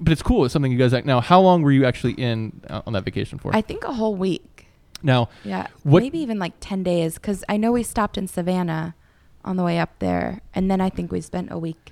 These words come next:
Speaker 1: Because even to those days leading up to that, you ver-, there wasn't a lot of times when you guys were by yourself because you had
Speaker 2: Yeah,
Speaker 1: a lot of
Speaker 2: no.
Speaker 1: family constantly in there. So was there a point at that, on that vacation where you guys were like, "What the fuck just happened?"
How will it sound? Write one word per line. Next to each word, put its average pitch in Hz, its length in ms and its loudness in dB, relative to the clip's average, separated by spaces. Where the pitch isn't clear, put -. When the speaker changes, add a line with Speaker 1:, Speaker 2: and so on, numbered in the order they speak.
Speaker 1:
Because 160 360 6
even 202 240 0
to 165 100 -4
those 160 140 2
days 131 220 -2
leading 127 260 -4
up 117 160 -6
to 120 120 -6
that, 90 260 -10
you 165 360 -2
ver-, 170 380 4
there 160 200 4
wasn't 160 340 2
a - 40 -6
lot 120 220 2
of 113 80 -2
times 110 300 -2
when 107 100 -6
you 104 80 -4
guys 95 220 -4
were 101 60 -6
by 101 180 -2
yourself 82 580 -6
because 107 320 -2
you 107 80 0
had - 80 2
Speaker 2:
Yeah, 170 100 -2
Speaker 1:
a - 20 -2
lot 117 160 4
of 113 80 -2
Speaker 2:
no. - 80 -6
Speaker 1:
family 107 320 -2
constantly 98 540 -6
in 95 120 -8
there. 87 140 -8
So - 160 0
was 143 180 4
there 208 120 4
a 180 60 4
point 135 440 -2
at 117 140 -6
that, 113 260 0
on 113 260 -4
that 107 320 0
vacation 101 540 -6
where 98 80 -6
you 95 140 -6
guys 98 360 -6
were 95 80 -4
like, 90 400 -8
"What - 80 -8
the 131 60 0
fuck 107 220 -6
just - 180 -14
happened?" - 400 -14